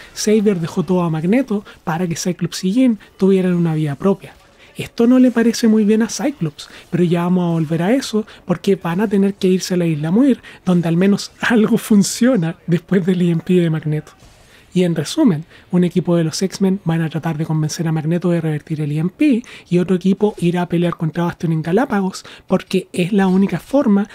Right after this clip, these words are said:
de que los Sentinels Prime vuelvan a ser humanos. Para esto, Beast y Ford hacen un aparato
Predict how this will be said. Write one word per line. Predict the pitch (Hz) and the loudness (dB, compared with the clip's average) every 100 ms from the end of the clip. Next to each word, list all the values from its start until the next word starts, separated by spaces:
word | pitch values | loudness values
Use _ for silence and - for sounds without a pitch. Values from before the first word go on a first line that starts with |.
| - - | -12 -4
de | 170 | 0
que | 185 | 0
los | 175 | -2
Sentinels | - 170 170 151 - | -2 -4 -2 -6 -6
Prime | - 226 302 - - _ | -2 -2 -2 -8 -20 _
vuelvan | 185 190 175 175 | 0 2 2 0
a | 156 | -2
ser | 180 160 | -4 -2
humanos. | 165 143 156 - - _ - - | -4 -6 -10 -20 -20 _ -20 -10
Para | - 185 180 | -4 0 -2
esto, | - 185 | -2 -2
Beast | 175 175 - | 0 -2 -6
y | |
Ford | 165 196 196 - - | -4 -2 -4 -6 -10
hacen | 175 - 175 | -6 -2 -2
un | 170 | -2
aparato | 160 165 208 208 233 | -4 -4 -4 0 -2